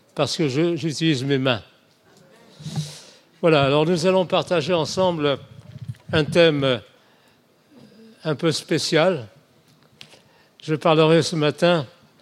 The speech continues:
je poserai la question, allons-nous vers la fin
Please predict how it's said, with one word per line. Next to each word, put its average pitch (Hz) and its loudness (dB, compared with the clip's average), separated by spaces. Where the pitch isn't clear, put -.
je 147 -4
poserai 170 2
la 160 4
question, 156 0
allons-nous 165 0
vers 156 2
la 156 0
fin 160 0